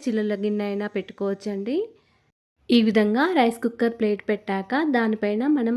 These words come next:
ప్రిపేర్ చేసుకొని పెట్టుకున్న పన్నీర్ని క్లాత్లో ఉన్న పన్నీర్ని ఈ విధంగా పెట్టుకోవాలి. దానిపైన అయితే నేను ఒక రోల్ని పెట్టుకున్నానండి. ఒక టూ కేజీస్ వెయిట్ వరకు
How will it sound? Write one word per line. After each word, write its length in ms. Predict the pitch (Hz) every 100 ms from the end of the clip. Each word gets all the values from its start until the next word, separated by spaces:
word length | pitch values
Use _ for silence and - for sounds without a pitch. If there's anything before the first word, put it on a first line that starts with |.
| 226
ప్రిపేర్ 320 | 208 208 208 208
చేసుకొని 360 | 202 - 214 208
పెట్టుకున్న 380 | 196 - 185 226 247
పన్నీర్ని 560 | 226 202 196 190 233 359 - _ _ _ _ _ _ _ _ -
క్లాత్లో 380 | 240 214 214 220
ఉన్న 120 | 220 214 220
పన్నీర్ని 480 | 208 202 202 233 311
ఈ 20 | 262
విధంగా 300 | 208 202 214 220
పెట్టుకోవాలి. 680 | 196 - 196 190 190 247 427 - _ _ - 190
దానిపైన 440 | 233 240 233 220 214
అయితే 160 | 214 285 320
నేను 200 | 262 226
ఒక 120 | 220 214
రోల్ని 300 | 202 202 214 214
పెట్టుకున్నానండి. 760 | 196 - 196 202 196 190 202 294 427 - _ _ _ -
ఒక 120 | 247 247
టూ 80 | 233 233
కేజీస్ 340 | 233 233 233 214
వెయిట్ 260 | 208 202 214
వరకు 240 | 208 202